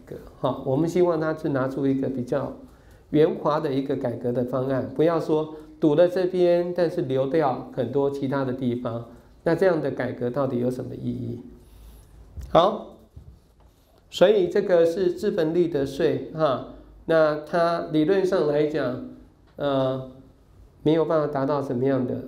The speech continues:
一个实质的效用。呃，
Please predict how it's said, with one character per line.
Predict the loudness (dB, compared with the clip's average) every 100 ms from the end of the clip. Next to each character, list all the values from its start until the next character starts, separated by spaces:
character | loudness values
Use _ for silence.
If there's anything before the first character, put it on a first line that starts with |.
| -14 -8
一 | -8
个 | -2 -4 -4
实 | -10 -8
质 | -6 -4
的 | -4
效 | -4 -4 -4
用。 | -4 -8 -14 -20 -20 -20 -20 _ -20 _ _ -20 -20 _ -20 -20 -20 -20 -20 -20 -20 -20 -20 -20 -20 -20 -20 -20 -20 _ -20 -20 -20 -20 -20 -20 -20 -20 -14
呃， | 2 4 6 4 4 2 0 -2 -6